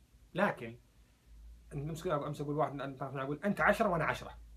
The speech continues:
كلنا جايبين درجة عشرة. يعني مستوانا واحد كلنا، بالورقة مكتوب عشرة. لكن هو جايب عشرة من عشرين، هدف أصلًا كله، هدف العام عشرين. الدرجة النهائية في الاختبار حقه عشرين أصلًا.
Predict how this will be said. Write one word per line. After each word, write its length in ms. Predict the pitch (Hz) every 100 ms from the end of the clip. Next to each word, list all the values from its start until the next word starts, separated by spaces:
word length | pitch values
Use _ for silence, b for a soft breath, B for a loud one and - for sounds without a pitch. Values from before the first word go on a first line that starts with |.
| -
كلنا 180 | 185 170
جايبين 280 | 143 147 160
درجة 280 | 165 147 113
عشرة. 260 | 123 - - - - - - - - - - - - - -
يعني 120 | 123
مستوانا 380 | 147 156 190 214
واحد 280 | 214 - -
كلنا، 220 | 185 131
بالورقة 300 | 135 165 190
مكتوب 200 | 196 196
عشرة. 340 | 175 - - - - - - - - - - - - - - - -
لكن 420 | 165 165 180 180 -
هو 200 | 151 247
جايب 260 | 220 247 160
عشرة 260 | 196 220
من 120 | 165
عشرين، 320 | 117 139 143 -
هدف 240 | 175 165
أصلًا 180 | 147 151
كله، 260 | - 151 131
هدف 200 | 151 147
العام 260 | 131 143
عشرين. 340 | 160 139 123 - - - - - - - - - - - -
الدرجة 460 | 120 117 117 160 147
النهائية 420 | 135 135 147 123
في 100 | 113
الاختبار 440 | 120 120 - 143
حقه 320 | - 139 135 147
عشرين 280 | 147 156
أصلًا. 240 | 110 -